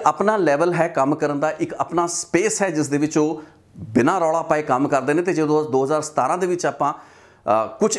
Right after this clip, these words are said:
ਅਜਿਹੀਆਂ ਖਬਰਾਂ ਦੀ ਗੱਲਬਾਤ ਕਰੀਏ ਜੋ ਕਿ ਪ੍ਰਕਾਸ਼ਿਤ ਵੀ ਹੋਈਆਂ, ਪਬਲਿਸ਼ ਵੀ ਹੋਈਆਂ, ਉਸ ਵਿੱਚ ਇਹ ਜ਼ਿਕਰ ਆਉਂਦਾ ਹੈ ਕਿ ਦ-, ਜਦੋਂ ਦੋ ਹਜ਼ਾਰ ਸਤਾਰਾਂ ਦੇ ਵਿੱਚ ਇਹ ਨਜ਼ਰ ਆ ਰਿਹਾ ਸੀ ਵੀ ਆਮ ਆਦਮੀ ਪਾਰਟੀ ਦੀ ਵੇਵ ਬਣੀ ਹੈ,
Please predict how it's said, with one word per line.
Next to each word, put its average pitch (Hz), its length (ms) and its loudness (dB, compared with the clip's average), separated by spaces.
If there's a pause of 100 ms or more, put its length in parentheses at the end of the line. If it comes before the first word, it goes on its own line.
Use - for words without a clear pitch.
ਅਜਿਹੀਆਂ 170 340 2
ਖਬਰਾਂ 156 320 0
ਦੀ 165 120 0
ਗੱਲਬਾਤ 143 380 0
ਕਰੀਏ 143 240 -2
ਜੋ 147 140 -2
ਕਿ 156 320 0 (220)
ਪ੍ਰਕਾਸ਼ਿਤ 143 480 0
ਵੀ 175 120 2
ਹੋਈਆਂ, 156 280 2
ਪਬਲਿਸ਼ 156 400 -2
ਵੀ 160 80 0
ਹੋਈਆਂ, 147 220 0
ਉਸ 165 280 -2
ਵਿੱਚ 170 320 0 (320)
ਇਹ 233 120 2
ਜ਼ਿਕਰ 196 280 0
ਆਉਂਦਾ 170 240 0
ਹੈ 175 120 0
ਕਿ 175 160 -4
ਦ-, 147 220 0
ਜਦੋਂ 151 240 2
ਦੋ 151 160 2
ਹਜ਼ਾਰ 151 160 0
ਸਤਾਰਾਂ 151 360 -2
ਦੇ 165 80 -2
ਵਿੱਚ 156 220 -4
ਇਹ 131 260 -2
ਨਜ਼ਰ 151 280 2
ਆ 160 100 0
ਰਿਹਾ 160 100 -2
ਸੀ 156 160 -2
ਵੀ 151 100 2
ਆਮ 135 200 0
ਆਦਮੀ 139 200 -2
ਪਾਰਟੀ 123 320 -2
ਦੀ 160 120 0
ਵੇਵ 135 220 -2
ਬਣੀ 123 260 0
ਹੈ, 127 220 -4